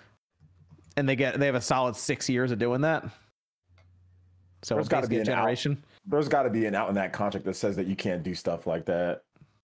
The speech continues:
Speaker 2: just to protect them, you know?
Speaker 1: <laughs>
Speaker 2: But yeah, I mean,
Speaker 1: I
Speaker 2: I
Speaker 1: would
Speaker 2: don't
Speaker 1: just be
Speaker 2: think E A
Speaker 1: curious if that would work or not, or if another
Speaker 2: I think
Speaker 1: company could do it, if it would be E A or who would do
Speaker 2: Ac-,
Speaker 1: it.
Speaker 2: the only co-, A-, Activision maybe, 'cause they've got
Speaker 1: They've got Call of
Speaker 2: G T A.
Speaker 1: Duty and
Speaker 2: Yeah, they've got Call of Duty. They've got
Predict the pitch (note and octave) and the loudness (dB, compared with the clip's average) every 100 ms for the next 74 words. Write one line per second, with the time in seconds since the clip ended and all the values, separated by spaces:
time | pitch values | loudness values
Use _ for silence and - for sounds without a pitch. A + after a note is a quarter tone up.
0 | _ A#2+ A#2+ - B2 B2 B2 G2 - E2+ | _ -4 -4 -4 -4 -2 0 -2 0 0
1 | F#2+ G#2 A2+ D#3 - G#2+ F2+ F#2+ F#2 F2 | 2 0 0 -4 -2 0 2 2 2 0
2 | - - _ _ - C#3 C3 B2 - - | -4 -20 _ _ -2 0 2 0 -4 -12
3 | - _ - _ - E3 A#4 G4+ C4 B2 | -20 _ -18 _ -2 0 2 2 0 2
4 | A#2+ D#3+ D3+ C#3+ - - - - C#3 - | 2 2 2 0 -2 -6 -8 -4 -2 0
5 | C3 A#2+ A#2+ B2+ - A#2+ B2 B2+ C3+ D3+ | 0 0 0 0 -2 -2 0 2 0 0
6 | D#3 D#3+ - E3 C#3+ C3+ D#3+ C#3 A2 C3 | 2 2 2 0 0 0 0 0 0 2
7 | B2 B2+ C#3 B2 A#2+ B2 A2+ _ C#3+ B2+ | 2 0 0 0 0 -2 -4 _ 0 2
8 | B2 B2 G#2+ G2+ - A2 A#2 G2 A2 D3+ | 2 2 0 -4 -4 -2 -2 0 0 0
9 | D#3 A2+ E3 G3 A3 G#3+ - - C3+ - | -2 -4 0 2 2 0 -2 -2 -2 0
10 | C#3 A#2+ - F#3 G3+ G#3 G#3+ A3 A3+ A#3+ | 0 -2 0 2 2 2 2 2 2 2
11 | A#3+ - D#3 C#3+ C#3 D#3 D3 A2+ A#2 C#3+ | 2 0 0 2 2 2 2 0 -2 0
12 | C3 B2 A#2+ C#3 E3+ A2+ A2 A2 F#2+ - | 0 4 4 4 4 2 2 0 -2 -6
13 | - C#3 C#3 C3 A2 A#2 B2 B2+ - B2+ | -8 -2 2 2 2 2 2 2 2 2
14 | A#2 G#2+ A#2 C3 C3+ C#3 C3+ A#2 A2 G2 | 2 0 2 2 2 2 2 0 0 2
15 | A2 G#2+ G#2+ | 2 4 0